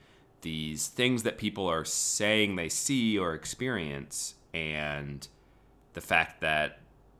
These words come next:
there doesn't seem to be a lot of evidence for it, and yet it's common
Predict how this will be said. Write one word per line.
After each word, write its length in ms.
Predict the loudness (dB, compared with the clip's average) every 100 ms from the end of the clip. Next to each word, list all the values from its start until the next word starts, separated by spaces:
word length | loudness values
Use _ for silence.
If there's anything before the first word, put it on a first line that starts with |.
| -12
there 540 | -6 -4 -2 -4 -4 -6
doesn't 240 | -6 -4
seem 220 | -4 -4 -2
to 60 |
be 100 | 2
a 80 | 6
lot 160 | 6 6
of 60 |
evidence 380 | 2 0 0 -4
for 260 | -2 -2 0
it, 140 | -2
and 140 | -4 0
yet 380 | 0 0 -4 -16 _ _ _ _ _ _ -20 -14
it's 240 | -10 -8 -8
common 640 | -4 2 2 2 -4 -10